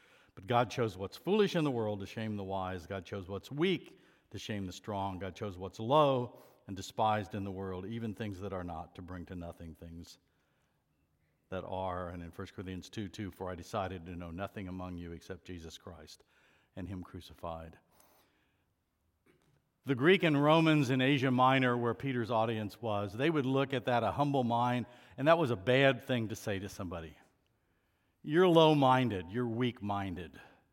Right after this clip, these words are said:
And Peter, like Jesus, turns it upside down. And he says, "To be humble-minded is the only thing we can do before God." In order to show us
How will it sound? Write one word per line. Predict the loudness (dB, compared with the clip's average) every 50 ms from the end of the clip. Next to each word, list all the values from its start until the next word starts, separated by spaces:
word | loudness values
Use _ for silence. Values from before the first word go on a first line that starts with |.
| _ _ _ _ _ _ _ _ _ _ _ _ _ _
And | -8
Peter, | -2 0 2 4 4 2 2 -2 -6 -12 -20 _ _ -2
like | -2 -2 0 -2
Jesus, | -4 -4 -4 -4 -8 -12
turns | -8 -8 -6 -4 -4 -4
it | -4 -6
upside | -6 -8 -6 -6 -6 -6 -6 -8
down. | -10 -12 -10 -12 -14 -16 -20 -20 -20 _ _ _ _ _ _ _ _ _ _ _ _ _ _ _ _ _ _ _ _ _ _ _ _ _ _ _ _
And | -2 0
he | 0
says, | 0 2 2 4 4 4 2 -2
"To | -4 -4 0
be | 2 2 2
humble-minded | 4 4 4 6 6 6 6 6 6 6 8 8 8 6 4 2 0 -2 -6 -10 -16 -20 _ _ _ _ _ _ _ _ _ _ _ _ _ _ _ _ _
is | -6 -6 -4 -4 -6 -8 -12
the | -10 -6 -6 -6 -2 2
only | 4 6 6 8 6 6 4
thing | 4 2 -2 -2 -2
we | -4 -4
can | -4 -4 -4 -2
do | -4 -4
before | -4 -6 -10 -10 -8 -10 -10 -8
God." | -8 -8 -8 -8 -8 -10 -16 -20 _ _ _ _ _ _ _ _ _ _ _ _ _ _ _ _ _ _ _ _ _ _ _ _ _ _ _ _ _ _ _ _ _ _ _ _
In | -6 -4 -4 -2 2
order | 4 4 6 6 4
to | 2 0
show | -2 -2 -4 0 4 8 8 10 10 8
us | 8 6 2 -2 -6 -10 -14